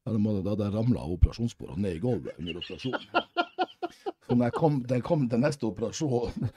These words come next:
<laughs> så kom de trillende inn med to sidebord og to sånne lange, tjukke sånne velcro-bånd som de stroppet meg fast på bordet med.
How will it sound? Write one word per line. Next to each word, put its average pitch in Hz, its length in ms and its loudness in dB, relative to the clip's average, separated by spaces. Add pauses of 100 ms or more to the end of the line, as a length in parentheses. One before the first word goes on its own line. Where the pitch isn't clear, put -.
(160)
<laughs> - 400 4
så 156 120 4
kom 151 180 4
de 131 80 2 (140)
trillende 120 380 4 (160)
inn 110 200 2
med 92 200 -2 (480)
to 180 200 8
sidebord 175 680 8 (520)
og 147 220 4
to 175 240 2
sånne 127 320 0 (320)
lange, 175 600 4
tjukke 147 360 2
sånne 104 200 4
velcro-bånd 127 1500 6
som 104 100 2
de 101 180 2
stroppet 107 320 8
meg 101 160 0
fast 139 220 6
på 143 100 6
bordet 156 360 12
med. 147 140 8